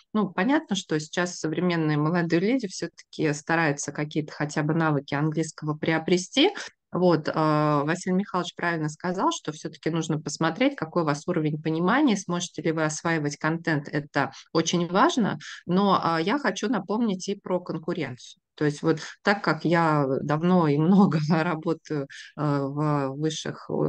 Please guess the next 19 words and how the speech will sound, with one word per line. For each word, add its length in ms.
университетах, 880
высших 280
учебных 520
образованиях, 960
сейчас 440
идут, 340
а, 180
отовсюду 580
очень 300
сильные 400
ребята 440
с 60
прекрасным 600
английским, 600
с 60
хорошим, 560
а, 240
образованием 1120
и 320